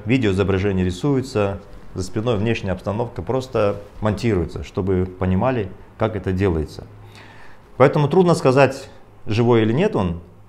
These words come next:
но суть не важна. А, он сейчас никакой роли не играет серьёзной,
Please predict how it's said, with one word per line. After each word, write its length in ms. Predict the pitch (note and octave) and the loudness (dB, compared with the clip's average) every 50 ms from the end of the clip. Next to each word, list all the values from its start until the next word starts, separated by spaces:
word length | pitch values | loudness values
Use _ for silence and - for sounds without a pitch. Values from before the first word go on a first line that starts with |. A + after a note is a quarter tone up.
| - - - - | -20 -20 -10 -6
но 100 | C3+ D3 | -4 -4
суть 240 | C3+ - F3 E3+ E3 | -2 -2 -4 -4 -2
не 80 | D#3 | 0
важна. 520 | D#3 F#3 F3+ - - - F2 D#2+ D#2 - - - - - - - _ _ - | 2 4 4 2 2 0 -4 -4 -4 -6 -10 -16 -20 -20 -20 -20 _ _ -10
А, 380 | G#2+ G2 F#2+ F#2 F#2 F#2 F#2 F#2 | -4 -2 0 2 2 2 2 2
он 160 | - C3 C#3 | 0 -2 -2
сейчас 320 | C3+ A#2+ - C3+ B2+ A#2 - | -4 -4 -2 -2 -2 -2 -2
никакой 340 | A#2+ A2 G2 - - A#2 A2 | -4 -6 -6 -4 0 2 2
роли 200 | A2 G#2 G2+ G2 | 4 2 2 2
не 260 | G2 G#2 G#2+ G#2 F#2 | 0 0 2 2 2
играет 480 | F2+ G2+ B2+ D3+ D#3+ D#3 D3+ - - - - | 2 2 2 2 0 0 -4 -8 -14 -20 -12
серьёзной, 600 | - B2 A#2 A2+ A2+ A2+ G#2+ G#2 G#2 G2+ G2+ | -8 -6 -4 -2 -2 -2 -2 -2 -4 -6 -6